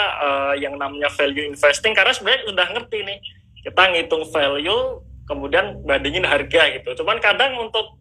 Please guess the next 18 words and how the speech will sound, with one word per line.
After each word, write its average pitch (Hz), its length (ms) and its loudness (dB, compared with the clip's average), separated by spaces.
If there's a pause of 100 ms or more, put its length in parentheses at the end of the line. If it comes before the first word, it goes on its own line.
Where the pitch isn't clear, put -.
eh, 175 380 -2 (100)
apa 190 160 -2
namanya, 202 240 0
prakteknya 208 640 0
ini 254 160 0
kan 277 160 2
ag-, 190 300 -2 (100)
agak-agak 190 560 2
susah 208 480 0
gitu 190 160 -10
ya. 160 220 -4 (420)
Maksudnya 180 480 -2
murah 185 320 2
itu 185 240 -2
gimana, 226 960 -2
ya, 170 160 0 (560)
apa 180 160 4
namanya, 185 560 0